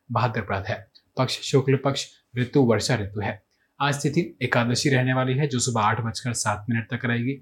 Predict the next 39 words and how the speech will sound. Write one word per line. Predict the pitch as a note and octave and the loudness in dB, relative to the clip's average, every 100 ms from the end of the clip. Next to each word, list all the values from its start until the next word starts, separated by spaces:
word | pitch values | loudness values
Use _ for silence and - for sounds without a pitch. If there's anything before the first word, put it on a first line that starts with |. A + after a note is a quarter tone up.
| _ _ C#3+ | _ _ -4
इसके | - E3 | 0 0
बाद | D#3+ | 2
द्वादशी | C3 C3+ D3+ C#3+ - | 4 4 4 0 0
तिथि | B2 - | 0 0
लग | G2+ G2 | -6 -6
जाएगी। | G#2 G2 G#2+ G#2+ _ _ _ _ | -4 -4 -4 -8 _ _ _ _
नक्षत्र | C3+ C3 C3+ C#3 | -2 2 2 2
आज | C#3+ C3+ - - - | 2 2 0 -8 -10
श्रवण | - C3+ C3 C#3 | -2 2 4 4
नक्षत्र | C3 C3+ B2+ C3 | 2 0 -2 -2
रहेगा | B2+ B2+ D3 F3 | -2 -2 -4 -4
जो | B2+ C3+ | -2 -2
सुबह | C#3 C#3+ C#3 | -2 -4 0
तीन | E3+ G3 | 2 2
बजकर | F#3 - E3 | 2 2 0
छत्तीस | D#3+ - - C#3 C3+ | 0 -4 -4 -2 0
मिनट | G#2+ G2+ | 0 -2
तक | G2 | -6
रहेगा। | G2+ G2+ G#2 - _ _ - | -4 -4 -4 -8 _ _ -6
तदुपरांत | A#2+ A#2+ C3 B2+ | -2 2 2 2
धनिष्ठा | A#2+ A#2+ - | 2 2 2
नक्षत्र | B2 G#2+ B2+ B2+ | 2 2 -2 -4
लग | A2+ G2 | -4 -4
जाएगा। | G2 G#2 A2 - _ _ _ _ _ - | -4 -4 -4 -6 _ _ _ _ _ 4
आज | D3+ D#3 | 4 6
का | F3 | 4
करण | E3 E3 F3 | 4 4 6
रहने | D#3 D3+ | 4 4
वाला | D3 D3 | 4 4
है | D3 E3+ | 2 0
विष्टि | A#2+ - - - - A#2 | -2 -6 -6 -8 -10 -10
जो | |
सुबह | A2+ B2+ A#2 | -2 2 2
आठ | A#2 | 2
बजकर | B2+ A#2+ C3 A#2 | 0 -2 -2 -2
सात | - A2+ - | 0 0 0
मिनट | A#2 A2+ | -2 -2
तक | A#2 | -6
रहेगा। | A#2+ A2+ A#2 | -4 -4 -6